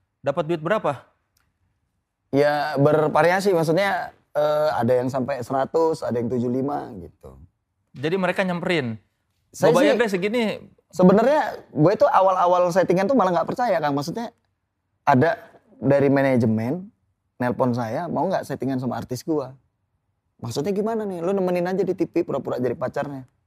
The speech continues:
Speaker 2: "Bener apa nggak?" saya bilang kan. "Ini bercanda apa ngolain apa ngeledek?" gitu kan.
Speaker 1: Eh.
Speaker 2: Saya la-, mikir, mikir, saya okein aja. "Oke deh. Berapa?"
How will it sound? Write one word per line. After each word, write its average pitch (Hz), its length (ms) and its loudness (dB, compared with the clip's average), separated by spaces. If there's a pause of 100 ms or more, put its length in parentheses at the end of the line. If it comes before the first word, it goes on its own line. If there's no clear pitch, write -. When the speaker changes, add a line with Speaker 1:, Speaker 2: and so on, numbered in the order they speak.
(200)
Speaker 2:
"Bener 123 400 -6
apa - 80 -8
nggak?" 196 320 -2
saya 151 160 -4
bilang 135 320 2
kan. 185 160 0 (320)
"Ini 175 120 2
bercanda 170 520 2
apa 202 80 -2
ngolain 180 480 2
apa 220 200 2 (840)
ngeledek?" 226 460 4 (100)
gitu 151 120 6
kan. 139 200 2
Speaker 1:
Eh. 135 160 0 (1300)
Speaker 2:
Saya 120 420 2
la-, 123 220 0
mikir, 160 420 2
mikir, 165 480 -2
saya 123 240 -2
okein 139 240 0
aja. 135 240 0
"Oke 185 160 0
deh. 185 140 -4 (1120)
Berapa?" 160 480 -2